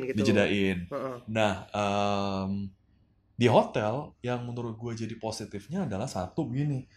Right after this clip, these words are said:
Speaker 2: Hotel kita tahu bahwa mereka itu punya peraturan yang sangat strict mengenai food waste.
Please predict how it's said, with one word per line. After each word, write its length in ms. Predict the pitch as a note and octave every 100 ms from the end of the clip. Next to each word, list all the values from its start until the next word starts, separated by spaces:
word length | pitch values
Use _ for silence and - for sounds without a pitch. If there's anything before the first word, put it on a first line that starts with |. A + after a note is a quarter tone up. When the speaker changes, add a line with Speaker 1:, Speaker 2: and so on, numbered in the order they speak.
| - - - _
Speaker 2:
Hotel 540 | C3 C3 F3+ A3 A3 - _
kita 180 | D#3+ G3
tahu 240 | D#3 G3+
bahwa 320 | C3 G2+ B2+ D3+
mereka 320 | C3+ - A#2
itu 240 | - F#3+
punya 240 | C#3 C3 E3
peraturan 320 | A2 B2 C3+
yang 160 | C3
sangat 80 | A2
strict 300 | - - A2
mengenai 300 | A2+ A2 A#2 A2+
food 240 | A#2 -
waste. 540 | G2 F2 C#2 - -